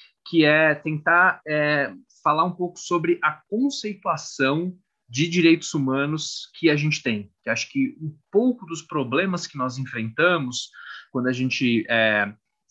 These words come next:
faz esse debate é aparentemente separar em campos opostos, né, os elementos que são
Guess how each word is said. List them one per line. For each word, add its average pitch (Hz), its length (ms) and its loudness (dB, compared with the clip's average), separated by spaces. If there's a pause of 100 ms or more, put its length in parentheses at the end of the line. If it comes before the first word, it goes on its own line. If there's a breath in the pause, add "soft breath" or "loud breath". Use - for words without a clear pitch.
faz 156 280 2
esse 143 200 -10
debate 143 720 2
é 139 240 2
aparentemente 165 920 -2
separar 170 800 2
em 202 80 0
campos 151 540 -4
opostos, 110 1040 -8 (200)
né, 120 340 2 (240)
os 151 320 0
elementos 170 840 0
que 175 400 0
são 165 600 -2